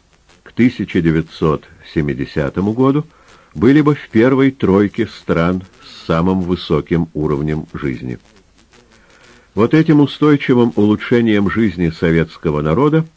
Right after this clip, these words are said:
пугают сегодняшние демократы, оболваниваемый ими народ. Умалчивая о том, что советское государство первым в мире ввело восьмичасовой рабочий день,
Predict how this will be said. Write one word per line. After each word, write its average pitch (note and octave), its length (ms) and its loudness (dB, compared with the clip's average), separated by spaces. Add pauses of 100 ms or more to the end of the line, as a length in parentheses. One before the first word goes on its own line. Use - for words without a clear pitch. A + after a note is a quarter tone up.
(580)
пугают A#2 600 2
сегодняшние A2 720 0
демократы, F#2+ 760 0 (760)
оболваниваемый F#2+ 1200 2
ими D#2+ 360 -2
народ. D2 380 -4 (920)
Умалчивая A2 680 2
о G#2+ 40 2
том, A2+ 220 0
что F#2 340 0
советское G2 680 0
государство F2 800 -4
первым F#2 500 0
в D#2+ 100 -6
мире E2+ 280 2
ввело D2 540 0 (540)
восьмичасовой D#2+ 920 -2
рабочий C#2+ 460 -4
день, E2+ 280 0